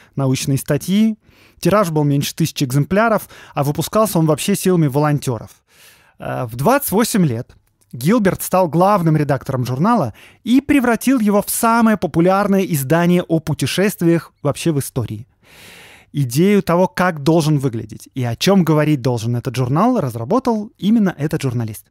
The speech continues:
Еще Гилберт Гровнер считается одним из отцов фотожурналистики. И именно благодаря ему почти половину содержания этого журнала стали составлять фотографии. И вот,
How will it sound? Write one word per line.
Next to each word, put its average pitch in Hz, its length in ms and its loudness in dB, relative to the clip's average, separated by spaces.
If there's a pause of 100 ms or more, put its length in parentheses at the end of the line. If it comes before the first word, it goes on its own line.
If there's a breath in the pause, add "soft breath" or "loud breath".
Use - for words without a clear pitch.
(380 loud breath)
Еще 233 400 2
Гилберт 175 400 0
Гровнер 190 420 2
считается 180 520 -2
одним 170 240 2
из 151 80 0
отцов 156 260 0
фотожурналистики. 131 1120 -2 (540 soft breath)
И 135 200 0
именно 185 200 6
благодаря 143 400 2
ему 123 600 0 (100)
почти 110 320 -4
половину 160 580 2
содержания 127 880 -2
этого 113 300 -10
журнала 143 460 -2
стали 196 280 0
составлять 143 560 -4 (200)
фотографии. 131 680 -6 (640 loud breath)
И 233 140 4
вот, 139 400 -2